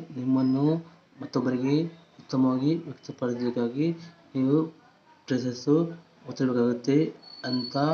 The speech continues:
ಹೇಳುತ್ತಾ ಈ ಇವತ್ತಿನ ಮೊದಲನೇ ಫ್ರೇಸು ಇದು "ಎ ಪ್ರಿಟಿ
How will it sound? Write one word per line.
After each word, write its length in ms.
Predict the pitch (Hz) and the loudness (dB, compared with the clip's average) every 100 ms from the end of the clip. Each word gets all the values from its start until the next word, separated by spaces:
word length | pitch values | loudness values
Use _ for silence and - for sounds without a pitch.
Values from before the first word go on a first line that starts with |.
| 170 - - | 0 -4 -8
ಹೇಳುತ್ತಾ 520 | 131 123 120 - 147 175 170 - - _ _ _ _ - _ _ - | -4 -2 -2 -2 -2 -2 -4 -16 -20 _ _ _ _ -20 _ _ -6
ಈ 80 | 139 | 0
ಇವತ್ತಿನ 400 | 131 127 - 131 139 165 165 - | 2 0 0 0 2 0 -4 -12
ಮೊದಲನೇ 500 | - 123 127 131 151 170 - _ _ - | -10 -6 -2 0 0 -2 -8 _ _ -4
ಫ್ರೇಸು 400 | 135 131 - 147 160 165 - - - 131 | -2 -2 2 4 4 2 -4 -16 -10 -8
ಇದು 320 | 127 135 143 170 - - _ _ | -6 0 2 2 -4 -20 _ _
"ಎ 160 | 139 135 | -4 -2
ಪ್ರಿಟಿ 400 | 135 127 - 165 | -2 -6 0 4